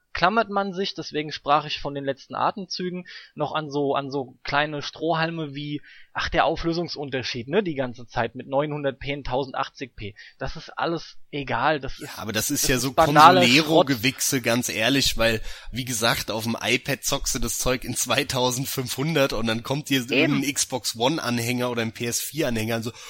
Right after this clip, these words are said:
Speaker 2: aber mein Spiel ist in Full H D und nicht in neunhundert wie bei dir. Und dann kommt der andere an und sagt, und der iPad-Zocker und lacht drüber und denkt sich, ihr Spastis,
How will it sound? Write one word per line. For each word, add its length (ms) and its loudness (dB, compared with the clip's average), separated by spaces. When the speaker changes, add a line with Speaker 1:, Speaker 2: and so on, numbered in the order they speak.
Speaker 2:
aber 220 0
mein 260 -2
Spiel 380 0
ist 160 2
in 120 2
Full 340 -2
H 100 4
D 280 4
und 160 0
nicht 180 2
in 100 -2
neunhundert 680 2
wie 100 -4
bei 160 0
dir. 280 0
Und 100 -6
dann 120 -2
kommt 300 -4
der 420 -4
andere 280 2
an 140 2
und 100 -2
sagt, 280 -4
und 380 -4
der 200 -4
iPad-Zocker 1000 0
und 120 -2
lacht 400 0
drüber 460 -2
und 160 -2
denkt 220 -2
sich, 200 -6
ihr 140 0
Spastis, 560 -2